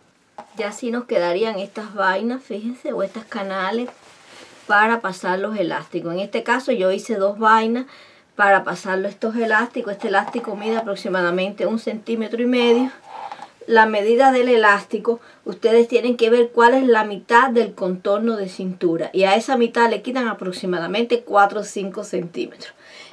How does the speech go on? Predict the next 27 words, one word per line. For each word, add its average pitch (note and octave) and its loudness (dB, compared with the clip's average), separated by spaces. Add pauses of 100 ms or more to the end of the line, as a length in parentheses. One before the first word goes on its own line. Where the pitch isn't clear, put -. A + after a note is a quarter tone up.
En A#3+ 2
mi A#3+ 6
caso, D4 2 (1800)
la B3 6
mitad B3 2
del B3 4 (120)
contorno B3+ 4
de C4+ 6
cintura C#4 -2
es B3+ 2
de C4 2
treinta B3 0
y C4+ -2
cinco, D4 2 (300)
yo A#3+ 6
lo A#3+ 8
dejé B3+ 2
en A3+ -2
treinta G3 -4
y F#3 2
un A3+ -2
centímetros. F3 -6 (380)
Ya G3 4
paso G#3+ 4
los A#3+ 4
dos A#3+ 4
elásticos C4 2